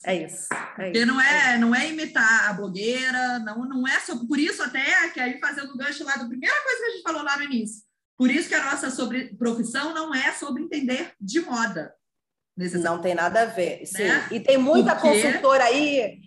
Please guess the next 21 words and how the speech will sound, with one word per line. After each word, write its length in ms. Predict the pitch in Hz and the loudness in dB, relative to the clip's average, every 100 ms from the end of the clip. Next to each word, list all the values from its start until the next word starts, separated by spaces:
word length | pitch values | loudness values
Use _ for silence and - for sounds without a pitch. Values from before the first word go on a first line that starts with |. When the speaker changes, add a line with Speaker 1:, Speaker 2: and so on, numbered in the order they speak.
| - - | -16 -4
Speaker 1:
e 60 | |
tem 100 | - | 0
muita, 220 | 240 262 - | 2 2 -2
desculpa 320 | - - 285 | -6 -2 0
te 120 | 285 | 0
interromper, 400 | 262 247 240 233 | 0 0 0 2
Rafa, 320 | 214 185 208 | 2 2 0
tem 100 | 196 226 | -2 -2
muita 300 | 240 294 320 | -2 0 0
consultora 1120 | 285 262 170 - - 214 269 302 269 196 170 - - _ - | 0 -2 -6 -12 -6 2 6 6 4 0 -2 -10 -20 _ -4
que 120 | 330 | -2
copia 560 | - 349 349 320 359 427 | 2 0 0 -2 0 4
outra 300 | 311 349 494 | 6 4 0
consultora. 840 | 466 494 523 539 392 339 294 175 - _ _ _ _ _ _ _ _ _ _ _ _ _ _ _ _ _ _ _ - | -2 0 -2 0 2 4 2 -2 -6 _ _ _ _ _ _ _ _ _ _ _ _ _ _ _ _ _ _ _ -2
Tem 120 | 320 | 0
muita 280 | 254 294 440 | 0 -2 -2
consultora 580 | 381 403 381 - 311 381 | -4 -4 -4 0 -2 0
que 120 | 381 | -6
copia 360 | 415 440 415 453 | -4 -4 -2 -2
outra 220 | 466 508 | -4 -6
consultora. 880 | 480 480 539 539 427 427 415 202 - | -8 -4 -4 -4 -4 -4 -2 -4 -6